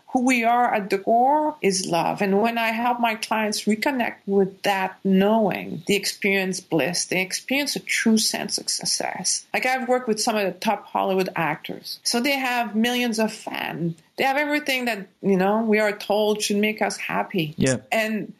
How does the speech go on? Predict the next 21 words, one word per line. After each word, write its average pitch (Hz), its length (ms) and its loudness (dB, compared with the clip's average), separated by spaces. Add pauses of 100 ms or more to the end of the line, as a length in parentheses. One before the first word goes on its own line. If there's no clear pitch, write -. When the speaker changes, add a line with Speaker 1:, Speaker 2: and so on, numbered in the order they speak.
(120)
Speaker 1:
private 190 480 -2
jets 220 580 -4
and, 123 380 -6
you - 80 -2
know, 170 240 4
limo 214 320 0
drivers 208 760 2
and, 147 400 0
like, 175 360 -2 (160)
all 240 140 4
the 247 100 0
trappings, 185 680 -4
millions 220 340 0
of 220 140 0
fans 208 360 -2
thinking 202 380 2
you're 180 120 4
the 151 100 0
greatest 214 560 0
thing. 208 340 -2 (220)
And 196 280 -2